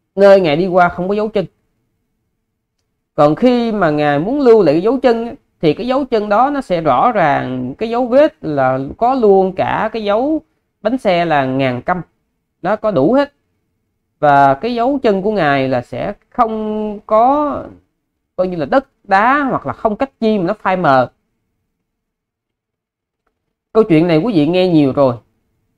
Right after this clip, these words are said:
Thì bà vợ khi mà, khi mà nghe như vậy đó, bà vợ bà mới tới, bà vợ bà dắt đứa con tới, trang điểm này nọ tới. Và quý vị biết là cái nhà này gọi theo kiểu thời nay là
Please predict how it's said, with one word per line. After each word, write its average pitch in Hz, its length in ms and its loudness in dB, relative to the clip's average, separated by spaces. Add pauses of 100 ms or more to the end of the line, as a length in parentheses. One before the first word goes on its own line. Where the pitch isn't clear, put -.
(600)
Thì 151 120 0
bà 147 160 6
vợ 139 440 6
khi 196 180 -2
mà, 165 160 -4 (320)
khi 196 80 0
mà 180 100 -2
nghe 180 200 0
như 196 100 -2
vậy 139 180 0
đó, 208 80 -4 (160)
bà 147 140 0
vợ 127 260 2
bà 151 80 0
mới 202 140 -6
tới, 370 380 -6 (120)
bà 135 120 -2
vợ 131 180 4
bà 156 80 -4
dắt 240 160 -6
đứa 262 100 -4
con 208 220 -6
tới, 277 240 -8 (100)
trang 208 220 -2
điểm 160 200 2
này 247 80 -4
nọ 151 140 -2
tới. 285 240 -4 (640)
Và 160 120 0
quý 214 140 -2
vị 170 80 2
biết 269 300 -2
là 165 340 0 (480)
cái 277 100 -4
nhà 165 280 -2
này 160 380 -2 (280)
gọi 135 180 4
theo 208 100 -4
kiểu 170 260 -4
thời 165 180 -4
nay 190 300 -8
là 165 180 -8